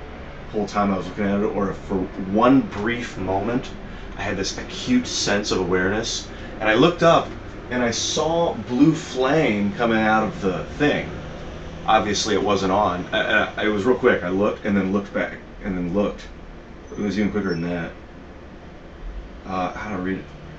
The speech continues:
It was like I, I, I was forced to look away, like my mind didn't want to believe I was seeing it. I had a similar experience with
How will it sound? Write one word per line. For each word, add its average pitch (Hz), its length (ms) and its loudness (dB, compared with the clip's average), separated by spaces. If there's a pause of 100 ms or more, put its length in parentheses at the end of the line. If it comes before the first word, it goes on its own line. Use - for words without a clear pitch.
(1900)
It 113 40 -8
was 113 80 0
like 135 120 8
I, - 100 10
I, 104 220 6
I 101 100 2
was 95 120 -2
forced - 440 0
to - 80 -4
look 110 160 4
away, 98 260 6
like 85 140 2
my 87 80 -2
mind 92 240 2
didn't 98 160 2
want 95 140 -2
to 87 60 -4
believe 92 300 0
I 87 80 0
was 80 180 -6
seeing 87 420 -6
it. - 140 -12 (600)
I 92 60 -6
had 117 140 4
a - 40 2
similar 117 300 2
experience 95 560 -2
with 87 360 -6